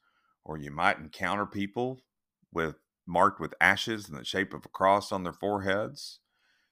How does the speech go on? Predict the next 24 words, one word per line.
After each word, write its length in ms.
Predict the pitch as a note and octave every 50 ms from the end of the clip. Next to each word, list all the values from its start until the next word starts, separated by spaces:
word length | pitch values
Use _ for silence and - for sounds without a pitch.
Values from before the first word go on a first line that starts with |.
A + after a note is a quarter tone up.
| _ _ -
That 160 | - - -
might 280 | G2 F#2+ G2+ - - -
prompt 340 | - - G2 G2+ G2 - -
some 160 | - D2 -
curiosity 960 | - - G#2+ G#2+ G#2 F#2+ F2 E2+ F2 F#2+ G2 - - G#2 G2 G#2 G#2 G#2+ G#2
about 480 | F#2 D2+ C#2+ E2+ D#2+ E2 E2+ E2 - - _ _ _ _ _ _
today's 420 | - F#2 D2+ E2+ F2 F#2 F2 - -
significance. 800 | - D2+ C#2+ C#2+ E2+ F#2 - A#2 A2+ B2 B2+ C3+ - - - _ _ _ _ _ _ _ _ _ _ _ _ _ _ _ _ _ _ _ -
So 160 | - F3 F3
what 200 | E3 G3 A3 G3+
is 220 | F3+ E3 D3+ A2+
Ash 260 | G2 D#2+ C#2+ - -
Wednesday? 500 | - D2 C#2+ C2 - - A1+ G#1 G1+ - _ _ _ _ _ _ _ _ - -
And 260 | G2 F#2+ F#2 G2+ A2+
why 460 | C3+ D#3+ F3 F#3+ G3+ G3+ G3+ F3+ -
is 400 | - A2+ G#2+ F2+ D2+ - - - _ _
this 720 | - D#2+ D#2 F#2 C3+ D#3 E3 A#2 F2+ F2 F2 - - - - -
somewhat 680 | - - - D3 D#3 D#3+ C3 F#2+ E2 D#2+ D2+ D2+ D2+ - _ _ _ -
enigmatic 840 | - D3 F3 F#3+ F3+ C#3+ A#2+ A2 A2+ A2+ A#2+ B2 A2+ F#2+ - - - - -
occasion 840 | F#2 - - - - - B2+ A#2+ A#2+ A#2 G2+ F2 E2+ D#2 D#2 D2+ -
on 120 | D2+ E2
the 80 | E2 D#2
Christian 460 | - - G#2+ G2+ F#2 - - D#2+ D2+
calendar 640 | - - - F2 E2 D#2+ C#2+ C#2+ C2 B1 A#1+ A#1 -